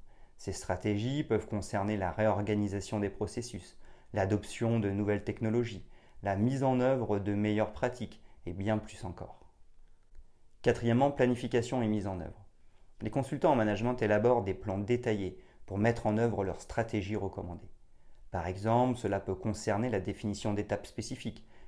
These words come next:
l'allocation de ressources et la création de calendriers pour garantir la réussite du projet.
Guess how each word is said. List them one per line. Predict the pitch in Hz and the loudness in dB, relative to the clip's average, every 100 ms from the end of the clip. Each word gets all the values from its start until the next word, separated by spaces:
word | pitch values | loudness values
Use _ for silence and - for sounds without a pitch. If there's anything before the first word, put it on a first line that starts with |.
| - | -4
l'allocation | 95 95 92 104 - 107 | 0 0 0 -2 0 2
de | |
ressources | 110 139 139 117 95 - | 4 2 0 -4 -4 -4
et | |
la | 87 | -6
création | - - 120 185 - 113 | -6 0 2 2 -2 -4
de | 90 | -4
calendriers | - 117 110 98 98 113 | 2 2 4 0 -2 -4
pour | - 90 | -6 -2
garantir | 110 104 101 - 113 | 2 2 0 -2 -2
la | 85 | -2
réussite | 80 95 - 95 | -2 -6 -8 -10
du | 107 | -10
projet. | - 90 87 | -10 -10 -10